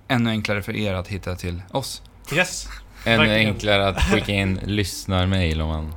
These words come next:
Speaker 3: skulle vilja det.
Speaker 2: Ja, men precis. Och där har vi även skrivit några rader och lagt upp några bilder om våra bravader här på Gamescom i Köln, där vi alltså befinner oss.
Speaker 3: Precis. Vi sitter ju nu på hotellrummet här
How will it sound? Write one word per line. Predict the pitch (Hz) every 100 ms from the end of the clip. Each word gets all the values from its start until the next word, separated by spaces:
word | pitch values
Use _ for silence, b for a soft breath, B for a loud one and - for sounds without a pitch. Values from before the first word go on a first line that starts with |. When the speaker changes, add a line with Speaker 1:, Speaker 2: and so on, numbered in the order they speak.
| -
Speaker 3:
skulle | - 110 95
vilja | 95 87 90
det. | 98 - 117 - -
Speaker 2:
Ja, | - 143 127
men | 123
precis. | 120 120 135 - - b b -
Och | 147 143
där | 151 151
har | 147 147
vi | 147
även | 139 127 131 135 131
skrivit | - - 196 170 170
några | 170 180 170 175
rader | 180 147 143 143 139
och | 143 165
lagt | 156 -
upp | 151
några | 165 156 139
bilder | 175 139 135 135
om | 139
våra | 143 143 135
bravader | 147 131 120 117 131 139 - B B
här | 131 127 - -
på | -
Gamescom | 139 147 143 139 - 147 127 127
i | - 151
Köln, | - 139 - 156 - B B
där | - 139
vi |
alltså | - -
befinner | - - - -
oss. | - - - - - -
Speaker 3:
Precis. | 90 101 82 - B B B
Vi | 104 104
sitter | 135 - 120
ju |
nu | 113 110
på | 101 104 98 98
hotellrummet | 95 95 95 101 127 110 90 92 156 127 78 71
här | - -